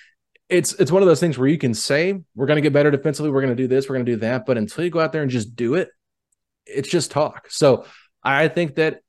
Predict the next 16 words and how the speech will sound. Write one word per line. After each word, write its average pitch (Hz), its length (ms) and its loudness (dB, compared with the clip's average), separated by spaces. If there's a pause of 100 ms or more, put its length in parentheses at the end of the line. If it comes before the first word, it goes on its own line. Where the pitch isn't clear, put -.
while 131 340 2
it 147 80 4
is 143 120 2
an 127 120 2
emphasis 131 460 -2
of 123 200 -2
this 120 160 0
team 135 200 -2
to 113 60 -2
get 113 220 -2
better 123 220 2
defensively, 117 500 -2
I 110 100 2
think 123 260 -4
these 113 180 -6
guys 123 460 -4